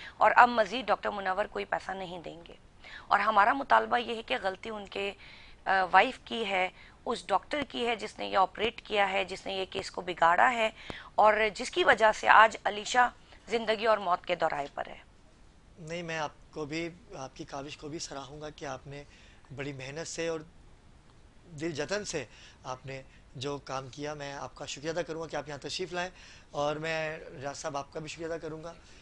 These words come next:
Speaker 2: कि आप यहाँ तशरीफ़ लाए। और जुनैद, आपके साथ हमारी दुआएं, हमारी पूरी टीम आपके साथ है। इंशाल्लाह जब next program करेंगे हम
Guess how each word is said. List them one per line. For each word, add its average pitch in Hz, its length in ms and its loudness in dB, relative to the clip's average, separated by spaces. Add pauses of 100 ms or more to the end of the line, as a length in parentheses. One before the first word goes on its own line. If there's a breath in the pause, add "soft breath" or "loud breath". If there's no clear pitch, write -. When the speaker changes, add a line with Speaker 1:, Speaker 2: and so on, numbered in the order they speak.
(140)
Speaker 2:
कि 156 80 -6
आप 143 180 -4
यहाँ 147 100 -10
तशरीफ़ 156 340 -10
लाए। 156 200 -4 (380 soft breath)
और 147 240 -4
जुनैद, 160 300 -2
आपके 151 280 -6
साथ 156 180 -6
हमारी 147 240 -10
दुआएं, 139 300 -10
हमारी 135 280 -12
पूरी 131 220 -14
टीम 170 280 -10
आपके 156 240 -8
साथ 147 280 -8
है। 170 120 -14 (340 soft breath)
इंशाल्लाह 156 340 -4
जब 160 240 -4
next 156 360 -6
program 165 240 -2
करेंगे 160 340 -4
हम 160 220 -10